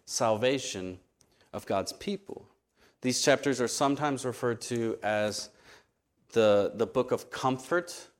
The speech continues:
or you may hear it sometimes called the book of consolation. And these are really very glorious and beautiful chapters in our Old Testaments. And what we see in this section is the promise that God will bring his people back to the land,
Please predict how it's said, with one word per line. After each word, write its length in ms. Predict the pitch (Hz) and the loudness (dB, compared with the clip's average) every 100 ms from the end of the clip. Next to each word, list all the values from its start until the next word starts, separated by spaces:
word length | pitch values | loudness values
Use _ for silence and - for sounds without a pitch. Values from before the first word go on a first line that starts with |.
| _ _ _ _ _ | _ _ _ _ _
or 100 | - | -8
you 160 | 110 113 | -4 -2
may 200 | 117 120 | -2 -4
hear 260 | 110 120 | -2 -2
it 120 | 107 - | 0 -2
sometimes 480 | 120 110 123 107 | -6 -6 -6 -8
called 240 | - 120 104 | -2 -2 0
the 80 | 104 | -2
book 240 | 120 113 | -2 -2
of 160 | 110 - | -4 -4
consolation. 880 | 127 120 - 110 113 123 - 175 185 - _ _ _ _ _ _ _ _ _ _ _ _ _ 120 | -2 0 2 2 2 2 -2 -2 -4 -12 _ _ _ _ _ _ _ _ _ _ _ _ _ -2
And 140 | 127 | 2
these 140 | 143 | 4
are 100 | 143 | 6
really 420 | 120 131 185 175 117 | 4 4 6 6 4
very 380 | 107 143 147 | 2 4 4
glorious 760 | 117 101 120 143 156 143 131 127 | 0 -2 2 6 8 6 4 2
and 120 | 113 | 0
beautiful 360 | 123 127 123 113 | 0 0 -2 -4
chapters 600 | - 120 - 113 101 - | 2 2 2 -4 -6 -8
in 80 | 107 | -10
our 100 | 104 | -6
Old 180 | 76 101 | -6 -8
Testaments. 800 | - 156 - 95 80 - - - _ _ _ _ _ - | -8 -8 -8 -12 -14 -14 -16 -18 _ _ _ _ _ -4
And 100 | 127 | 0
what 120 | 135 | 0
we 100 | 135 | 0
see 340 | 120 - 220 240 | -2 0 0 2
in 100 | 208 | 2
this 180 | 131 - | 0 0
section 380 | 127 117 - | -2 -2 -2
is 120 | 127 113 | -2 -2
the 100 | 117 | -6
promise 440 | - 151 165 151 | 0 2 2 0
that 200 | - 123 | -2 -2
God 240 | 123 123 123 | 2 2 2
will 100 | 113 | -2
bring 300 | 131 147 165 | 0 0 0
his 160 | 165 | -2
people 260 | - 165 147 | -4 -4 0
back 300 | 127 135 - | 2 2 0
to 100 | 139 | -6
the 120 | 123 | -4
land, 400 | 107 98 85 95 | -2 -4 -6 -12